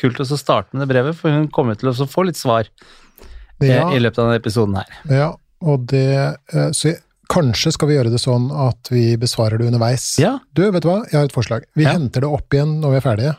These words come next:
Speaker 1: Mm.
Speaker 2: og så ser vi om det er besvart.
Speaker 1: Om det er besvart.
Speaker 2: Ja.
Speaker 1: Ja, det er bra.
Speaker 2: For, eh, jeg vil, altså det eneste jeg kan si nå innledningsvis da,
Speaker 1: Mm.
Speaker 2: er at hvis du har hatt et panikkanfall,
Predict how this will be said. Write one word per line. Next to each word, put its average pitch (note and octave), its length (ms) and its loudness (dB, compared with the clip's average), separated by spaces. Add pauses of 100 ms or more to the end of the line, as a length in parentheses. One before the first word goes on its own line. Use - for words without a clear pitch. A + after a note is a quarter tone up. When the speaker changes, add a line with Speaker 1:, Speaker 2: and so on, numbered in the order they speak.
Speaker 1:
Mm. C3 160 4
Speaker 2:
og G3+ 60 4
så E3 120 -4
ser A2 240 0
vi B2+ 140 -2
om C3 340 0
det C3+ 100 2
er A#2 100 2
besvart. A2+ 460 -8
Speaker 1:
Om B2 160 4
det A2 140 2
er G#2 60 -4
besvart. F#2 240 -8
Speaker 2:
Ja. A2 140 -6 (180)
Speaker 1:
Ja, B2 80 2
det C#3 80 0
er E3 100 4
bra. C#3 140 2
Speaker 2:
For, C3+ 180 -2
eh, C3 360 0 (260)
jeg D#3 720 0 (360)
vil, C#3+ 460 0
altså D3+ 180 -2
det D3+ 140 2
eneste B2 120 -2
jeg C3 100 -2
kan C#3 100 -2
si B2+ 200 0
nå B2 200 -2
innledningsvis A2 480 -4
da, A#2 160 -8
Speaker 1:
Mm. G#2+ 260 0
Speaker 2:
er A#2 200 -2
at A2 180 -8
hvis A#2 220 -2
du - 80 -2
har C3 80 2
hatt B2 140 -2
et B2+ 60 -6
panikkanfall, C3+ 580 -2